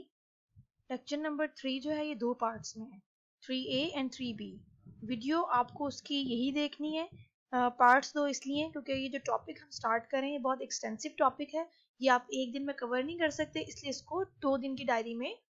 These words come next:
split करके याद करना है। तो जो टॉपिक हम start कर रहे हैं ये है comparison of chemical properties and reactivities of alkali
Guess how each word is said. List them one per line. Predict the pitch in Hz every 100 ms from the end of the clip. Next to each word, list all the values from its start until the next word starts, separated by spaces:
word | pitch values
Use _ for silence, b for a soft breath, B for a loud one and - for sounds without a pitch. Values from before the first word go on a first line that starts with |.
| _
split | - - 320 -
करके | 254 254
याद | 240 208 -
करना | - 196
है। | 190 - _ _ _ -
तो |
जो | 277
टॉपिक | 302 254 339 349
हम | 349
start | - 285 254 262
कर | 311 294
रहे | 320
हैं |
ये | 294 294
है | 294
comparison | 302 294 254 240 254 285 320 -
of | 247 254 285 -
chemical | 254 247 240 294 285
properties | 240 214 233 311 381 - b b _
and | 262 339 311
reactivities | 302 247 - 269 269 302 302 - 233
of | 254 254 262
alkali | 247 247 285 330